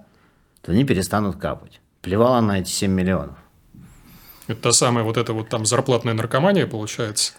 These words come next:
Speaker 2: То есть по-,
Speaker 1: Э,
Speaker 2: тот же эффект?
Speaker 1: по-, по-, т-, т-, тот же с-, смотри, вот когда ты говоришь там депозит, например, или О Ф З. О Ф З есть, э, купоны, они там
Speaker 2: Раз в полгода.
Speaker 1: Раз в полгода, это раз.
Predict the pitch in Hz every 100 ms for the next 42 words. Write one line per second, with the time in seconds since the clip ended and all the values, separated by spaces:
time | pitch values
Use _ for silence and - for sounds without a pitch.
0 | - 110 - - 113 117 123 135 131 127
1 | 117 180 185 - _ _ - 120 110 -
2 | 117 127 123 120 117 127 - - 95 180
3 | 156 147 - - - 131 156 107 90 95
4 | 120 147 233 202 127 127 113 - 95 90
5 | 170 113 85 82 82 80 85 82 82 110
6 | 170 135 104 92 82 80 78 - 123 165
7 | 233 117 127 143 - 104 98 92 87 82
8 | 139 131 85 73 71 71 71 87 117 135
9 | 87 71 65 76 - 123 123 - 117 107
10 | 104 - - 135 139 113 98 71 67 -
11 | 123 82 67 57 -